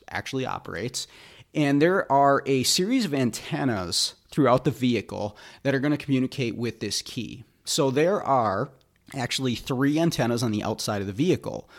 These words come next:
one in each door handle and one in the rear bumper. Now, the purpose of these antennas are to communicate with the key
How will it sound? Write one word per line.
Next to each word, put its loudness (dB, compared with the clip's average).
one 6
in 8
each 6
door 0
handle -2
and -2
one -4
in -4
the -6
rear -6
bumper. 0
Now, 2
the 2
purpose 4
of 0
these 2
antennas 0
are 0
to -6
communicate -2
with 0
the -2
key -6